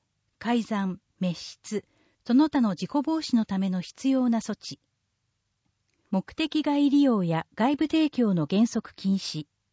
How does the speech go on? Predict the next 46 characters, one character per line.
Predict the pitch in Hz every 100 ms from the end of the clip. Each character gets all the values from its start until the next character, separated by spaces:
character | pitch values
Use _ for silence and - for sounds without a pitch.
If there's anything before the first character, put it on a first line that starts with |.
| _ _ _ _ _ _ _ _
個 | - 208
人 | 302 339
情 | 311 320 302
報 | 311 311
フ | 294
ァ | 294
イ | 294
ル | 302
簿 | 247
の | 185
作 | - 147 -
成。 | - 175 151 - _ _ _ _ _ _ _ _ _ _ _ -
個 | 208
人 | 311 349
情 | 339 339 339
報 | - 262
に | 220 -
係 | 208 233
る | 180 151
業 | 240 285
務 | 294
処 | - 294
理 | 226 180
を | 156 -
外 | 277 330
部 | 277 254
へ |
委 | 170
託 | - 240 -
す | 254
る | 247
場 | 240 233
合 | 233 226
等 | 247 226 185
の | 165 - _ _
外 | - 262 294
部 | 320
委 | 320 311
員 | 285
に | 214
よ | 190 175
る | 156
意 | 156
見 | 269 277 262
聴 | 240 190
取。 | - 147